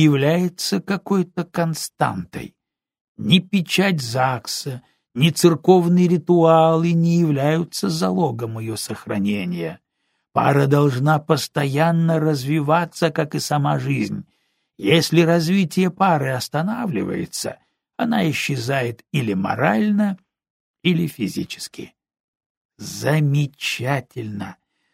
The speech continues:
Ты просто читаешь мои мысли. Удивительно, как много высокообразованных и высокодуховных людей не принимают эти простые истины в свою жизнь. Один известный духовный учитель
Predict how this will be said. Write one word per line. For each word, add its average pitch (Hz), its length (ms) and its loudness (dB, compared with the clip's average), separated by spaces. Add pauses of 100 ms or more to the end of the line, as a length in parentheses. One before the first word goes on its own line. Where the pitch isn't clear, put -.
(120)
Ты 151 100 2
просто 170 400 2
читаешь 175 580 0
мои 175 200 2
мысли. 120 520 0 (240)
Удивительно, 123 800 0 (180)
как 135 220 -2
много 151 380 2
высокообразованных 135 1300 -2
и 120 200 -8 (180)
высокодуховных 139 1000 0
людей 131 440 2 (260)
не 147 160 4
принимают 151 720 2
эти 202 160 0
простые 196 640 2
истины 190 320 2
в 185 100 -4
свою 196 280 0
жизнь. 156 420 0 (880)
Один 151 300 2
известный 147 500 2
духовный 147 480 2
учитель 151 540 0